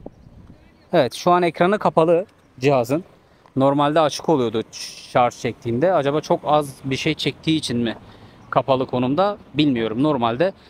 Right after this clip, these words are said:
şarj esnasında, e, üzerindeki sayılar açık oluyordu. Şöyle bir tuşuna da bir daha basayım.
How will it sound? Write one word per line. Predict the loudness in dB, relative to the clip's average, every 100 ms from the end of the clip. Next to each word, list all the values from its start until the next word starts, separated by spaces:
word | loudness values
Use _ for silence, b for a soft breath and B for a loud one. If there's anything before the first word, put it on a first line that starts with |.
| b b -10
şarj | 0 2 2 -2
esnasında, | -4 -2 -4 -4 -6 -4 -4 -8 -8
e, | -4 -4 -4 -2
üzerindeki | 0 0 0 -2 -2 -4 -4 -14 -20 -20 -20 -20 -20 -20 -20
sayılar | -8 0 0 2 -2
açık | -4 -4
oluyordu. | -4 -4 -4
Şöyle | -4 -4 -4
bir | -6
tuşuna | -8 -4 -2
da | -4 -2
bir | 0
daha | 0 -2
basayım. | -4 -6